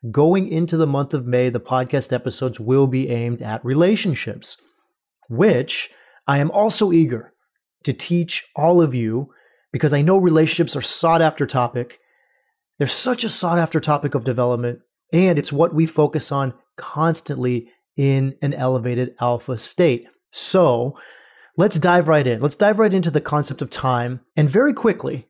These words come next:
I'm gonna say this very quickly, very briefly, succinctly even, before I begin, I want you to know that I'm going into this knowing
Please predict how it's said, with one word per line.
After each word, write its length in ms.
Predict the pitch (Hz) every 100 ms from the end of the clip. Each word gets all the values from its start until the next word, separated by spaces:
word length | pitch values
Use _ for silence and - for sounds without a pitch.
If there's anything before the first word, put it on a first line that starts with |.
| -
I'm 60 |
gonna 100 | 156
say 200 | 170 190
this 160 | 160 139
very 200 | 151 147
quickly, 300 | 143 135 123
very 160 | 139 151
briefly, 720 | 117 120 135 - 151 139 -
succinctly 640 | - 143 - 180 165 127 117
even, 240 | 110 113
before 260 | 110 - 151
I 80 | 135
begin, 400 | 123 113 123 117
I 120 | 131
want 500 | 135 147 190 240 156
you 180 | 156 180
to 140 | 190
know 280 | 165 135 135
that 160 | 123 127
I'm 260 | 131 120
going 420 | 110 151 170 180 156
into 360 | 170 170 -
this 400 | 139 131 127 -
knowing 680 | 123 135 156 147 110 113